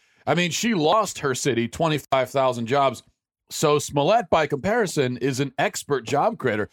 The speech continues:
He has created twenty-five thousand and two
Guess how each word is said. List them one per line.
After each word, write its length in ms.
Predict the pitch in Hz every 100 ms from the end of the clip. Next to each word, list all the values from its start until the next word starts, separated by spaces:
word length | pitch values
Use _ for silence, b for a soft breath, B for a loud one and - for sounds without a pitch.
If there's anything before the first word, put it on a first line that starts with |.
| b b b
He 160 | - 254
has 240 | 226 220
created 760 | - 190 175 170 170 123 110 104 b b b -
twenty-five 640 | 147 214 240 214 196 185
thousand 520 | 185 160 151 135 135 135
and 320 | 139 131 -
two 500 | - 208 135 123